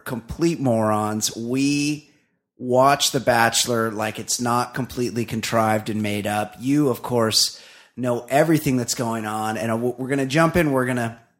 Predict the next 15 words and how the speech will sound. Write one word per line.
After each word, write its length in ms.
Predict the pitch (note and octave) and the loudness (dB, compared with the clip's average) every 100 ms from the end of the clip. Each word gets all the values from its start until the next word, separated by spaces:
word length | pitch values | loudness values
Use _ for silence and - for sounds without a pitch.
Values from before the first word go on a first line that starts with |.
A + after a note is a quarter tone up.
| _ _ _ _ _ _ _ - | _ _ _ _ _ _ _ -6
we're 120 | E3 | -2
gonna 160 | C#3 | 0
recap 500 | B2+ C#3+ D#3+ E3 C3+ | 2 2 2 2 2
everything 380 | B2+ B2 B2 C3+ | 2 0 0 0
that 80 | B2 | 0
happened 440 | A2+ A#2+ A#2 A#2 G#2 | 2 2 2 0 -2
from 180 | A#2+ | -4
Fantasy 540 | G#2+ - C#3 C#3+ - B2+ | -4 -2 0 0 0 2
Suites 380 | - C3 A#2+ C3 | 2 2 -2 -2
on. 280 | A#2+ A2+ - - - | -4 -4 -8 -20 -8
But 80 | C3+ | 0
I 80 | C3+ | 4
was 140 | C#3 C3+ | 4 4
sitting 240 | F3 F3+ F3 | 4 4 4
there, 420 | D3+ C3+ B2+ | 4 4 2